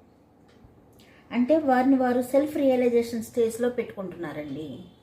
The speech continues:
అంటే, మీరు జడ్జ్ చేశారు వారిని అనుకుంటున్నారు, మీ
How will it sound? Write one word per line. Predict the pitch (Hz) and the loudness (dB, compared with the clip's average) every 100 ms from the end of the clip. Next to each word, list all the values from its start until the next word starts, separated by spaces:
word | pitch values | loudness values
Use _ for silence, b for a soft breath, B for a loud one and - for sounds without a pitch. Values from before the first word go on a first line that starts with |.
| _ _ _ _ b b b - | _ _ _ _ b b b -8
అంటే, | 233 269 | 0 4
మీరు | 277 262 | 6 4
జడ్జ్ | 226 262 262 254 - | 4 6 6 4 -6
చేశారు | 285 277 240 214 220 185 151 - | -6 -4 -4 -4 -6 -8 -12 -14
వారిని | 196 202 202 214 208 | -6 -6 -4 -8 -6
అనుకుంటున్నారు, | 143 214 214 175 139 143 98 - - - _ _ _ _ - _ _ _ B B B - | -6 -6 -6 -10 -10 -12 -14 -18 -20 -20 _ _ _ _ -20 _ _ _ B B B -4
మీ | 240 262 285 285 269 | 2 4 4 2 -2